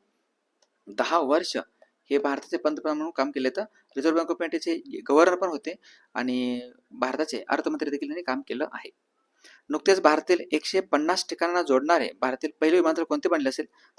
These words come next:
तर ते आहे इंदिरा गांधी आंतरराष्ट्रीय विमानतळ, जे की दिल-, दिल्ली या ठिकाणी येतो. दिल्लीमध्ये इंदिरा, इंदिरा गांधी इंटरनॅशनल एअरपोर्ट, लक्षात ठेवा. स्लिनेक्स युद्धाभ्यास भारत कोणत्या देशासोबत करतो? तर स्लिनेक्स, त्याचं नाव आता स्ली आहे,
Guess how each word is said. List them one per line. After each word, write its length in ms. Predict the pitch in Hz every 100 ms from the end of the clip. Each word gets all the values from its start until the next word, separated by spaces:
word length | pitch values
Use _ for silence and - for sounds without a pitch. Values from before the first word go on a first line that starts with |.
| -
तर 80 |
ते 120 | 147 170
आहे 180 | 143 - _ _
इंदिरा 240 | 131 147 165
गांधी 180 | 165
आंतरराष्ट्रीय 340 | 160 139 147 147
विमानतळ, 220 | 131 135
जे 140 | 131
की 100 | 139
दिल-, 420 | 135 131 127 _ 135
दिल्ली 140 | 160
या 100 | 302
ठिकाणी 280 | 269 - 277
येतो. 240 | - - _ _ _ _ _ _ _
दिल्लीमध्ये 380 | - 139 170 165
इंदिरा, 280 | - 151 151 143 -
इंदिरा 220 | 139 160
गांधी 200 | 147 147
इंटरनॅशनल 460 | - 135 139 - 139
एअरपोर्ट, 320 | - 92 -
लक्षात 200 | 117 117
ठेवा. 140 | 95 - _ _ _ _ - _ -
स्लिनेक्स 420 | 170 180 202 -
युद्धाभ्यास 440 | 156 - 165 180 131
भारत 260 | 139 160 135
कोणत्या 200 | 143 147
देशासोबत 280 | 151 147 160 160
करतो? 300 | 165 156 196 _ _ -
तर 120 | 139
स्लिनेक्स, 500 | 139 151 170 170 -
त्याचं 200 | 117 127
नाव 120 | 135
आता 140 | 151 -
स्ली 240 | - 160
आहे, 240 | 120 117